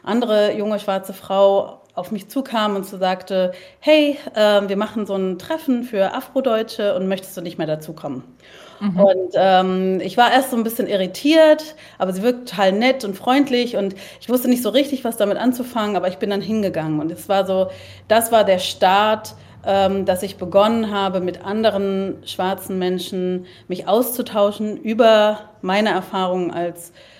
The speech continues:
Speaker 1: schwarze Person, wo ich angefangen hab, Worte zu finden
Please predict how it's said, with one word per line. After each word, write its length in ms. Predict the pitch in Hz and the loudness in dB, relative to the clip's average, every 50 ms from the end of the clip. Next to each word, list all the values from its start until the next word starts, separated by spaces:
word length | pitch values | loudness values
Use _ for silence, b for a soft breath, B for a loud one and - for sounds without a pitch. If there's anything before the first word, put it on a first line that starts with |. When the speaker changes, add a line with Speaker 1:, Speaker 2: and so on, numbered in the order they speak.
| b b | b b
Speaker 1:
schwarze 360 | - - 190 185 185 185 180 | -2 0 0 0 0 -2 -6
Person, 720 | 180 - 196 175 170 175 202 220 220 220 220 214 220 - 175 | -8 -4 -4 -4 -2 -2 -2 -2 0 0 -2 -2 -4 -4 -4
wo 40 | 185 | -4
ich 160 | 185 185 - | -4 -4 -6
angefangen 420 | 180 196 196 185 185 190 170 165 | -4 -4 -4 -4 -4 -6 -4 -4
hab, 180 | 180 170 - 156 | -6 -6 -2 2
Worte 360 | 180 185 208 226 233 - 214 | 4 6 6 6 4 0 -8
zu 140 | - - 208 | -10 -10 -16
finden 680 | - - - 226 214 208 185 196 190 190 196 196 196 | -10 -4 -2 -2 -2 -2 -4 -4 -4 -4 -4 -6 -8